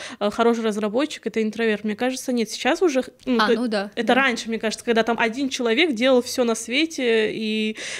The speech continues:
Speaker 1: называл себя айтишником. Сейчас это уже к-, абсолютно командная работа.
Speaker 2: Да, согласна. У меня вот, э, я первое время, когда блог завела, развивала стереотипы. У меня спрашивали,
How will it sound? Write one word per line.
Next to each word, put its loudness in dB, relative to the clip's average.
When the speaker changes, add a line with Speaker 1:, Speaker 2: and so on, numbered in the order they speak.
Speaker 1:
называл 0
себя -2
айтишником. -6
Сейчас -4
это -4
уже 0
к-, -10
абсолютно -2
командная -2
работа. -8
Speaker 2:
Да, -2
согласна. -8
У -6
меня 0
вот, -6
э, -4
я -2
первое -2
время, -2
когда -6
блог -2
завела, -2
развивала -2
стереотипы. -8
У -8
меня -4
спрашивали, -8